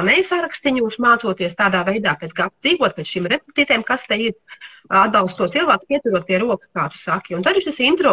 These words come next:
gaps, kas ir dziļāks, kas ir terapeitisks līmenis, īsāku laiku, kur es vedu cilvēku cauri, pati to darot līdzi, šos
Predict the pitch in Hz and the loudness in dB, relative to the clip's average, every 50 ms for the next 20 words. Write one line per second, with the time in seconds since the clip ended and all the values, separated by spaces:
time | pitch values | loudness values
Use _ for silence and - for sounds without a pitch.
0 | - 180 185 180 - - 247 226 - 226 185 165 240 277 349 349 285 233 220 - | 2 2 0 -2 -2 -4 -8 -6 -4 -4 -2 -2 0 2 2 4 4 4 2 0
1 | _ - - 214 196 - 254 262 208 - 196 180 175 - - - _ - 262 294 | _ -14 -14 -8 -4 -2 0 0 0 0 -2 -4 -4 -6 -12 -20 _ -6 -4 0
2 | 330 359 330 254 214 208 208 - - - - - - - 254 294 302 - - 220 | 2 2 2 2 0 -2 -6 -8 -12 -16 -18 -14 -4 0 2 2 2 2 2 2
3 | 180 220 - - 196 190 185 190 226 285 - - 240 - - - _ _ _ _ | 2 2 0 0 2 2 4 4 4 2 2 -2 -6 -8 -10 -16 _ _ _ _
4 | _ _ - 233 226 208 - - - 175 196 196 - - - - 190 190 226 254 | _ _ -2 0 0 -2 -4 -6 -4 -4 -4 -4 -6 -10 -12 -8 -4 0 0 0
5 | 214 202 - 247 254 240 208 180 170 170 - - - 208 196 214 277 349 311 - | 0 0 0 0 2 4 4 2 2 0 -4 -2 0 2 2 4 2 2 0 2
6 | - 226 247 - 240 - 220 196 190 208 208 202 202 180 170 170 202 214 240 285 | 2 0 0 0 -2 -4 -2 -2 -2 -2 -2 0 0 -2 -2 -2 -4 -2 2 4
7 | 339 359 277 226 226 - - 196 190 | 4 4 4 2 -4 -6 -6 -4 -2